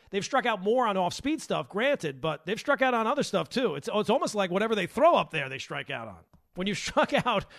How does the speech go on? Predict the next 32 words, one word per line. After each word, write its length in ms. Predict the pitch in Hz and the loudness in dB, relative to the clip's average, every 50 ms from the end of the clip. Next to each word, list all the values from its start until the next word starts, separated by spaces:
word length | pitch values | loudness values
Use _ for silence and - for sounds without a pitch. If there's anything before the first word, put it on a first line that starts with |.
| - - - | -20 -20 -20
thirty 480 | _ - - - - 240 247 247 247 208 | _ -20 -4 4 4 4 6 4 0 -4
times 480 | - - 196 233 254 240 208 190 180 170 | -2 0 0 2 2 2 0 -2 -4 -4
in 160 | 165 175 170 | -6 -8 -6
sixty-five 840 | - - - 233 233 - - 220 196 - - 208 202 202 208 202 180 | -6 -2 -2 -2 -4 -2 -6 -6 -6 -2 0 0 2 2 0 0 -2
at 160 | 165 135 127 | -4 -4 -4
bats, 500 | 160 226 240 202 151 135 - - - - - _ _ _ _ _ _ _ _ _ _ _ _ _ _ _ _ | -4 -2 0 -2 -2 -4 -6 -10 -16 -16 -18 _ _ _ _ _ _ _ _ _ _ _ _ _ _ _ _
it's 160 | 147 143 - | -18 -14 -8
not, 260 | 180 196 202 208 202 | -6 -4 -4 -4 -4
it's 300 | 190 190 175 180 156 190 | -6 -10 -10 -10 -8 -4
not 220 | 220 233 226 226 | -2 0 0 0
just 240 | - - 214 190 - | -2 -2 -2 -2 -2
the, 200 | - 180 165 160 | -4 -8 -8 -8
the 220 | 156 143 151 156 156 | -8 -6 -6 -6 -6
slider. 560 | - - - 220 214 202 202 202 190 196 180 | -6 -6 -4 0 2 2 2 2 2 0 -2
It's 120 | 170 - | -4 -4
not 180 | 202 196 196 190 | -4 -4 -4 -2
just, 360 | - 196 185 180 - - - | -2 -4 -2 -2 -6 -8 -12
it's 160 | - 160 - 196 | -18 -14 -8 -6
not 140 | 196 196 | -6 -4
just 180 | - 202 175 - | -4 -6 -6 -4
one 180 | 180 196 190 185 | -4 -4 -4 -2
guy. 560 | 170 180 175 180 175 170 175 170 175 170 147 - _ _ - | 0 0 2 2 2 2 2 2 0 -4 -6 -10 _ _ -20
It's 100 | - - | -20 -12
kind 240 | - 202 220 233 190 | -8 -6 -4 -4 -2
of 60 | 160 | -2
everything. 360 | 185 220 208 147 - - - _ _ _ _ _ _ _ _ _ _ _ | -2 -4 -4 -10 -12 -14 -20 _ _ _ _ _ _ _ _ _ _ _
Buddha 400 | 147 139 139 254 330 349 349 330 | -12 2 4 6 6 6 6 4
is 220 | 302 294 269 - | 4 2 2 0
in 40 | 254 | 2
the 80 | 262 240 | 0 0
Bronx. 460 | 202 214 247 269 269 262 247 160 165 | 2 2 4 4 4 4 4 0 -6
Buddha, 480 | 147 139 220 277 294 285 240 160 104 | -2 0 0 0 2 0 -2 -2 -4